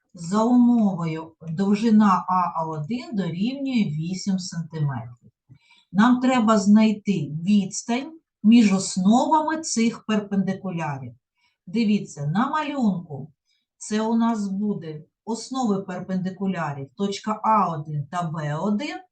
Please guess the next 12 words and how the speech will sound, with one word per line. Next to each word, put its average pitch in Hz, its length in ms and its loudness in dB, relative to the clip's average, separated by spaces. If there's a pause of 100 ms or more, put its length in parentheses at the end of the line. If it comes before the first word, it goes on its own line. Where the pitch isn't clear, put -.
(400)
Тобто 233 460 -4
нам 202 260 2
треба 185 420 -2
знайти 165 640 -8
з 147 220 -6
вами 156 460 2 (1120)
довжину 208 580 2
відрізка 208 1000 -4
А 180 300 2
один, 190 400 -6
Б 151 240 -6
один. 139 460 -10